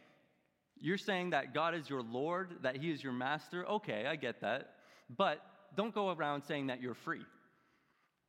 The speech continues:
You've just got a new master, and that master happens to be God. Don't go around saying you're free. You're still a slave.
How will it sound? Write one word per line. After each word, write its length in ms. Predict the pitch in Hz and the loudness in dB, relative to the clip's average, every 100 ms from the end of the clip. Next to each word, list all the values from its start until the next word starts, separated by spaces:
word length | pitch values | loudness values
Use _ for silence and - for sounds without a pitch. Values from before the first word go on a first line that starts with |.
| _ | _
You've 180 | 151 226 | 0 0
just 180 | 220 - | 0 2
got 200 | 165 143 | 4 4
a 20 | |
new 160 | 151 139 | 2 0
master, 460 | 160 196 - 87 - - | 0 -2 -6 -14 -10 0
and 100 | 151 | 2
that 140 | 143 | 2
master 300 | 151 147 143 | 2 0 0
happens 300 | 139 139 143 | 0 0 -4
to 60 | 123 | -6
be 80 | 120 | -2
God. 300 | 185 135 90 - | 2 2 0 0
Don't 160 | 214 247 | 0 2
go 100 | 247 | 2
around 260 | 185 175 | 4 2
saying 280 | 156 170 151 | 2 0 2
you're 140 | 143 123 | 0 -2
free. 500 | - 190 202 156 170 - | 0 2 4 2 -2 -2
You're 140 | 208 | -2
still 240 | 233 226 214 | 0 0 0
a 60 | |
slave. 400 | - 226 277 135 | 2 4 4 4